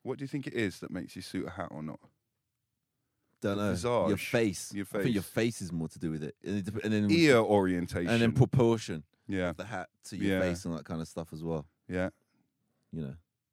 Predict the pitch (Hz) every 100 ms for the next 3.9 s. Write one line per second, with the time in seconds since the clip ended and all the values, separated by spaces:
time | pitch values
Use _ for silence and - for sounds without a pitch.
0 | _ - 80 82 92 71 73 85 71 71
1 | - 107 - 123 113 104 98 - 107 87
2 | 92 90 87 87 - 87 82 80 80 78
3 | 71 76 82 80 78 73 78 73